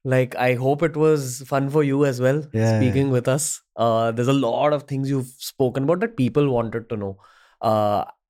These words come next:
Speaker 1: whatever I wish to say to you at the end, parts of it I've already said to you. But just know that Indian fans are not going to forget what you've contributed to the game. And in your eyes, in many ways, it was about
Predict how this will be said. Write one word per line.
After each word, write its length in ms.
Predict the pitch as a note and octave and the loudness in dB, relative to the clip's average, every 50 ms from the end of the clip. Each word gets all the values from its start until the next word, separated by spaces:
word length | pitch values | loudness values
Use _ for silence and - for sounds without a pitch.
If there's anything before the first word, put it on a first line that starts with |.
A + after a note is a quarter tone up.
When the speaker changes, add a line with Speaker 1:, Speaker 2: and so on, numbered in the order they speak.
| _ _ | _ _
Speaker 1:
whatever 420 | - A2+ G#2+ A2+ C3+ - E3+ E3+ F#3+ | -10 -2 0 0 0 0 0 2 2
I 120 | G3 G3+ | 2 2
wish 380 | E3 C3 B2+ C3 D3+ D3 - - | 0 -2 -2 -2 -2 -2 -2 -2
to 80 | - F#3+ | -2 -2
say 340 | - - - D3 C#3+ C#3+ D#3+ | -2 -2 -4 -2 -2 -2 -2
to 140 | D#3+ E3+ E3 | 0 0 0
you 180 | D#3 E3 F3 E3+ | 2 4 4 2
at 180 | D3+ C3+ C3 | 2 0 0
the 140 | C#3+ E3 C3 | -2 -2 0
end, 340 | B2+ B2 B2 D3+ G3 G#3 A3 - _ _ _ _ _ _ | 0 0 0 -2 -4 -6 -10 -18 _ _ _ _ _ _
parts 280 | - C3+ B2+ C3+ C3 - | 0 0 0 0 0 -2
of 120 | D#3+ D3 | -2 -2
it 80 | D#3 D#3+ | -2 -2
I've 80 | D3 | -2
already 280 | C3+ B2 A#2 B2 B2+ B2 | 0 0 0 0 -2 -2
said 280 | B2 - G#2 F#2 - _ | -2 -4 -6 -6 -4 _
to 80 | G#2 | -6
you. 160 | F#2+ D2+ - - _ _ _ _ _ _ _ _ | -6 -6 -10 -14 _ _ _ _ _ _ _ _
But 140 | B2+ C3 | 0 0
just 240 | C3 C3+ D#3 D3+ D3+ | 2 2 2 2 2
know 200 | D#3+ D#3 D#3 F#3 | 2 2 2 4
that 140 | G#3+ A#3 G3+ | 2 2 2
Indian 300 | D3+ C3+ C3+ C3+ C#3 C#3 | 2 0 0 0 0 0
fans 180 | C#3+ C3+ C3+ D3 | 0 0 2 2
are 80 | D3+ | 0
not 500 | D3+ C#3 B2+ A#2+ A#2+ A2+ A2+ A#2+ A#2+ A2+ A2 | 0 2 0 0 2 2 0 0 -2 -4 -4
going 260 | B2 A#2 A2+ A2+ G#2+ | -4 -4 -4 -4 -6
to 60 | A#2+ | -6
forget 460 | A2 B2+ A2+ G#2 A2 G#2+ G#2 G#2+ - - - - | -4 -4 -4 -2 -2 -2 -2 -4 -6 -14 -18 -8
what 240 | A2 G#2+ G#2+ G#2 | -4 -4 -4 -2
you've 140 | A2 A2 F#2+ | -4 -8 -6
contributed 680 | - A#2+ G#2+ G#2+ F#2+ G2+ G#2 G#2+ G2+ F#2+ G#2 G2 G2 | -6 -6 -6 -4 -4 -4 -4 -4 -4 -4 -6 -6 -4
to 80 | - G#2 | -6 -4
the 100 | F#2+ G2 | -4 -4
game. 280 | F2 F2 E2+ D#2+ D2 - - - - - - - _ | -4 -4 -6 -6 -8 -14 -18 -20 -20 -20 -20 -20 _
And 440 | - A2+ A2 G#2+ G#2+ G#2+ A2 A2 - _ _ | -2 0 0 0 0 -2 -4 -4 -6 _ _
in 140 | - C#3 C#3 | -2 0 2
your 340 | C#3 C3 C3 C3+ C#3+ D#3+ D#3+ | 4 4 4 4 4 2 2
eyes, 220 | D#3+ D#3 D#3+ D#3+ | 2 2 2 2
in 100 | D#3 D#3+ | 0 2
many 220 | D3+ C#3 C3+ C#3 C#3+ | 2 2 2 2 2
ways, 220 | D3 D3+ D#3+ D#3+ D#3 | 2 2 2 2 0
it 140 | D3 C3 | 0 0
was 180 | C#3+ D3 D3 C#3+ | 2 2 2 2
about 440 | C#3 B2 B2+ B2 B2+ C3 C3+ C3 | 2 2 2 2 2 0 -2 -4